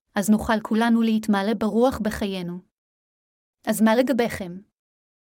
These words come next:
האם אתם משתתפים בעבודת האל כדי להעצים את כנסייתו? כמה תשומת לב אתם באמת מקדישים לעבודת האל, בין אם זה לייסד כנסייה מעבר לים או להושיע את הנשמות שסביבכם? אם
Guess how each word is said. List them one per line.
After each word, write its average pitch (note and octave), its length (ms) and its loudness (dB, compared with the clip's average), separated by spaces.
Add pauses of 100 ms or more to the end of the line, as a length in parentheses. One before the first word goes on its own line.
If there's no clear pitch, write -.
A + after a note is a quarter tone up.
(340)
האם A#3 240 4
אתם C#4 180 4
משתתפים A3+ 540 0
בעבודת F3+ 520 -2
האל G3 300 -2
כדי F#3+ 240 -4
להעצים G3 520 -2
את G3 100 -8
כנסייתו? - 600 -2 (1040)
כמה A#3 260 6
תשומת A3+ 560 2
לב G#3+ 140 2
אתם G3 300 -4
באמת F#3 320 -4
מקדישים G#3+ 460 -2
לעבודת F3+ 520 -4
האל, F3+ 320 -6 (400)
בין G#3 200 4
אם A3+ 120 8
זה G3 160 2
לייסד F#3 440 -2
כנסייה G3 500 0
מעבר G3+ 460 0
לים F#3+ 360 -2
או A3 100 -2
להושיע G#3 480 -2
את F#3+ 120 -8
הנשמות G3+ 480 -4
שסביבכם? G#3+ 680 -6 (1080)
אם D4+ 100 8